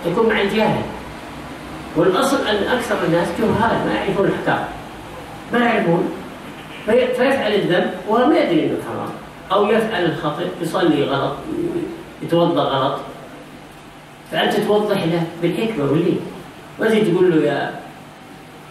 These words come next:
أيها العاصي، يا أيها المذنب، يا من لا تفهم، يا، يا غبي، ماذا، لماذا تصنع كذا؟ أو ترفع صوتك عليه، لماذا؟" ابتسم في وجهه: "السلام عليك أخي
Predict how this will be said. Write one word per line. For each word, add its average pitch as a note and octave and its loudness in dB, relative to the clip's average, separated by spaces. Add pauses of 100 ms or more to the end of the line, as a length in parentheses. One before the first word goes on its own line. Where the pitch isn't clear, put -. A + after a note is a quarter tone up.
(100)
أيها D3+ 4 (160)
العاصي، D#3+ 0 (120)
يا C#3+ 0
أيها D3 2
المذنب، E3+ 4 (420)
يا F3 4
من F3+ 2
لا D#3+ 4
تفهم، D3+ -2 (100)
يا، D#3+ 2
يا C#3+ 2
غبي، D3+ 0 (720)
ماذا، A#3+ 0
لماذا C4+ 2
تصنع - -6
كذا؟ E3 -6 (240)
أو E3 2
ترفع E3+ -2
صوتك E3+ -6
عليه، D#3 -2 (300)
لماذا؟" C4 2 (1120)
ابتسم E3+ 0
في C3 0
وجهه: D3 0 (320)
"السلام B2 0
عليك C3+ 0 (640)
أخي C#3+ 0